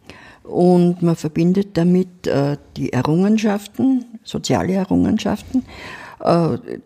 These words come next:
dieses, der Zeitraum dieses Roten Wiens ist eigentlich von, äh, Mai neunzehnhundertneunzehn,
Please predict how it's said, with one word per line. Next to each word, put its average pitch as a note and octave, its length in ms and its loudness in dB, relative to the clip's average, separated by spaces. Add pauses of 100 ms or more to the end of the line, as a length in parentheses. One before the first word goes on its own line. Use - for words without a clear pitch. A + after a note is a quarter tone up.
(160)
dieses, E3 580 -2
der D3 160 -2
Zeitraum C#3 580 0
dieses C#3 540 -4
Roten C#3+ 460 0
Wiens A#3 580 0 (400)
ist - 400 -4
eigentlich E3+ 640 0
von, D#3 760 2
äh, C3+ 320 2
Mai C#3+ 640 2
neunzehnhundertneunzehn, C3+ 1500 -2